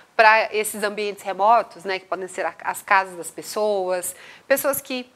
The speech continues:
nem moram mais na mesma cidade que moravam, nem moram necessariamente mais no Brasil e continuam trabalhando naquela mesma empresa, mas convivendo numa cultura diferente.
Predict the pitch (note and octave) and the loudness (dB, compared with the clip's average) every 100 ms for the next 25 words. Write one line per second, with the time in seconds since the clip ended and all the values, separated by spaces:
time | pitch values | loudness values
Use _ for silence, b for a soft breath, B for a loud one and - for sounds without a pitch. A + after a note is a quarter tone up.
0 | - F#4 D#4+ C4+ C#4+ C4+ B3+ G#3 A#3+ - | -6 -2 2 2 2 -2 -4 -6 -8 -4
1 | G3+ G3 G#3+ D#3+ E3+ G#3+ F#3+ F#3 G3 G#3 | -4 -4 -8 -2 2 2 2 -2 -6 -4
2 | G3+ G3+ G3+ G3+ F#3+ G3 F3+ G3 F#3+ G3 | -2 -2 -4 -10 -8 -6 -6 -8 -8 -6
3 | F#3+ F#3+ F#3 F3 E3+ F3+ A3+ G#3 G#3 F#3 | -6 -6 -8 -8 -8 -6 -6 -6 -10 -10
4 | G#3 A3+ B3+ B3 G3+ G3 F#3+ G3 F#3 - | -8 -4 -2 -2 -2 -2 -4 -6 -8 -6
5 | F#3 F#3 F3+ F#3 E3+ F#3+ G#3 G3+ F#3+ F#3 | -6 -4 -6 -8 -6 -2 0 -2 -4 -6
6 | - G#3 G3 F3+ G3 G3+ G3 F#3 - G3 | -8 -12 -10 -6 -6 -6 -6 -8 -10 -10
7 | G3 F#3 - F#3 F#3 G#3+ A3 - | -8 -6 -6 -4 -2 -2 -4 -10